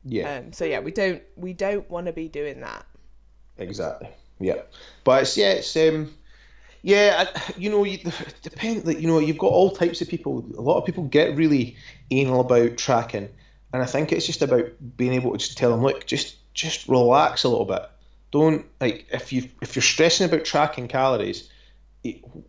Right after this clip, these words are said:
Speaker 1: what's gonna happen when you get thrown off the road when something happens at work or something else happens? Like, it's all gonna go, it's all gonna go wrong. So just relax a little bit. Don't stress, don't stress too much."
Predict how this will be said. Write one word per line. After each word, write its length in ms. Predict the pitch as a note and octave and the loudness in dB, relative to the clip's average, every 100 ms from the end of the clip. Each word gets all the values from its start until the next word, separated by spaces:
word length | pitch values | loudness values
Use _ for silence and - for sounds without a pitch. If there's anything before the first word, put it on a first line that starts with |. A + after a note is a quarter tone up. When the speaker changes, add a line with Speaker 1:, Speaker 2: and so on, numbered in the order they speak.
| _ | _
Speaker 1:
what's 200 | D3 D3+ | 0 0
gonna 160 | - D3 | 0 0
happen 380 | D3 D3 D3 C3 | 0 0 -2 -4
when 100 | B2 | -4
you 80 | |
get 180 | A2+ A2+ | -4 -6
thrown 280 | - B2+ B2+ | -6 -4 -2
off 180 | B2+ - | -2 -4
the 60 | B2 | -2
road 220 | B2 B2 | -2 0
when 220 | A#2+ A#2 | 2 2
something 300 | A2+ B2+ A#2+ | 0 -4 -4
happens 340 | A2+ B2 A#2+ G2 | -4 -4 -4 -6
at 140 | - | 0
work 340 | A#2 A2 - - | 2 2 0 -4
or 340 | A2+ A2+ A2 - - - | 2 4 2 -2 -14 -6
something 300 | C3+ A#2 A#2+ | -4 0 2
else 200 | B2 A#2+ | 2 2
happens? 500 | A2 G#2+ G#2+ G2 G#2 | 0 0 -4 -4 -2
Like, 320 | G#2 - - | -4 -4 -4
it's 260 | B2+ F2+ G#2 | -2 0 4
all 120 | C#3 | 6
gonna 180 | C3+ C3+ | 6 4
go, 240 | A#2+ A2+ A2 | 2 0 0
it's 200 | - - | -4 -2
all 160 | B2+ C3 | 2 2
gonna 200 | B2+ A#2 | 2 0
go 80 | G2+ | 2
wrong. 360 | A2+ B2 G#2+ | 4 4 2
So 320 | G#2 G#2+ G2+ - - - | -2 -2 -2 -6 -20 -12
just 300 | - B2+ - - | -4 -2 -2 -6
relax 420 | A#2+ B2 C#3+ C#3 - | 0 4 4 2 0
a 60 | |
little 160 | B2 G#2+ | 0 0
bit. 300 | G#2+ G2+ - | -2 -4 -4
Don't 240 | C3+ C3 | -4 -2
stress, 560 | - - B2+ B2+ - - - | -4 0 0 0 -2 -10 -12
don't 180 | - G#2+ | -6 -4
stress 300 | - B2+ B2+ | 0 0 0
too 160 | - A2+ | 0 -4
much." 340 | G2 - - | -4 -6 -14